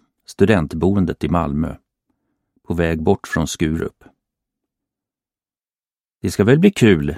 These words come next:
säger Lena glatt. Hon är glad. Glad för att hon ska bli av med honom. Så att hon får ha huset och Klaus för sig själv. Joel minns den första muslimen han träffade.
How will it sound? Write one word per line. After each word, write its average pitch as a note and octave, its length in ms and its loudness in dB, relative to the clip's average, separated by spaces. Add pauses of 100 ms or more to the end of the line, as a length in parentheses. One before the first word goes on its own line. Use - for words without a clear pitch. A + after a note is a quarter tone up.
säger E2 280 0
Lena D2+ 340 0
glatt. - 400 -10 (1040)
Hon F#2 160 0
är G#2+ 40 2
glad. F2 440 0 (720)
Glad E2+ 400 0
för F2 100 -4
att D#2+ 80 -4
hon E2 120 -2
ska E2 140 -6
bli E2 140 -2
av D#2+ 200 -2
med F#2 120 -2
honom. C#2+ 260 -8 (880)
Så - 120 -4
att E2+ 80 -2
hon F#2 100 2
får F2 180 2
ha F2 220 2
huset F2+ 540 0
och D2+ 160 -4
Klaus E2 480 -2
för - 140 -10
sig D2 140 -10
själv. - 280 -10 (2000)
Joel G2 360 4
minns G2+ 260 4
den G#2+ 140 2
första A2+ 320 0
muslimen G#2+ 600 0
han G2+ 140 0
träffade. F2+ 460 -4